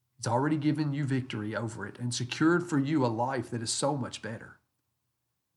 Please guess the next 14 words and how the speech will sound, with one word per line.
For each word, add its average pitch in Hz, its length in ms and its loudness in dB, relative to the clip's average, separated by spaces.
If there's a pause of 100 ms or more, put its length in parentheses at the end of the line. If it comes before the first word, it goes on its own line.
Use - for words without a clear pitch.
(240)
Do 139 140 6
it - 100 4
because 156 300 2
you 113 80 2
love 123 300 0
him 107 320 -18 (520)
and 120 100 -2
are 113 80 2
grateful 139 520 2
to 117 60 -6
him 110 240 -2
for 120 120 -4
the 117 100 0
re-, 113 240 -2